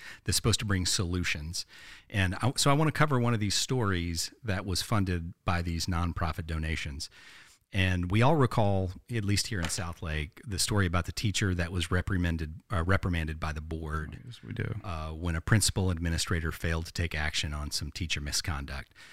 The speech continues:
Speaker 1: So that administrator was one of the same administrators that was pushing the C cap plan, the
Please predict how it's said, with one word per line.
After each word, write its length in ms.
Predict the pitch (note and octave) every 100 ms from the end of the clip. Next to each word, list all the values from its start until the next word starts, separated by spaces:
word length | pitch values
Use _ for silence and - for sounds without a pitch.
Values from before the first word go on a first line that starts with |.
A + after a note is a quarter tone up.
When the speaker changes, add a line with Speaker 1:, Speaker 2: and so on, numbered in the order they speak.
| - -
Speaker 1:
So 200 | - -
that 180 | F#2 A#2
administrator 880 | C3 A2+ G#2 - G#2 F#2 F2+ E2+ F2 -
was 760 | F#2+ F2+ F2 E2+ E2 E2 - - _ _ _ _
one 200 | A2+ G#2
of 60 | A2
the 40 |
same 240 | G2 A#2 F#2+
administrators 680 | E2+ F2 F2 G2+ F2 E2+
that 120 | - D#2
was 100 | -
pushing 760 | - G2+ G#2+ F2+ F2 F2 D#2+ -
the 140 | G#2
C 240 | E2 G#2+
cap 300 | F#2+ F#2+ E2+
plan, 300 | - F#2 E2+
the 140 | D#2+